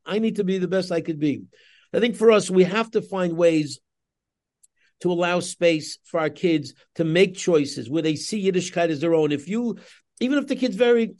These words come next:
forget about being rebellious. They're not rebellious. They follow orders.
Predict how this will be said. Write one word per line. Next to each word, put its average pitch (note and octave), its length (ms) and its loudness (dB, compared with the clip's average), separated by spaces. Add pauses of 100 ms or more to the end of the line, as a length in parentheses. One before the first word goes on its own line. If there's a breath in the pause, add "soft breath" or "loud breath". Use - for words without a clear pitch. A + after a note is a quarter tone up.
forget B3+ 300 0
about A3 300 -2
being G#3+ 160 -2
rebellious. F#3 520 0
They're A3 100 -4
not D#4+ 160 -6
rebellious. A#3+ 600 -2
They G3+ 120 -2
follow A3 320 0
orders. G#3+ 480 -2